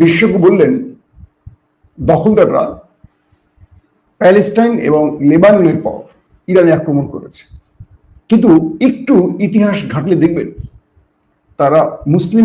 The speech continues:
বিশ্বকে দুর্বল করার জন্য প্রথমে ইরাককে ধ্বংস করেছে, খণ্ড বিখণ্ড করে ফেলেছে। ইরাকে কোনো সরকার এই মুহূর্তে কার্যত আসলে নেই, পুতুল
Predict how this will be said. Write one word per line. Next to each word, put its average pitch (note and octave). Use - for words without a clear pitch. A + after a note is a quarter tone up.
বিশ্বকে G3+
দুর্বল D3
করার D3
জন্য E3
প্রথমে F#3+
ইরাককে G3
ধ্বংস B2
করেছে, F#2
খণ্ড G3+
বিখণ্ড D#3
করে C#3+
ফেলেছে। D3
ইরাকে E3
কোনো F3+
সরকার -
এই D#3+
মুহূর্তে D#3+
কার্যত G#3
আসলে A2
নেই, -
পুতুল C4+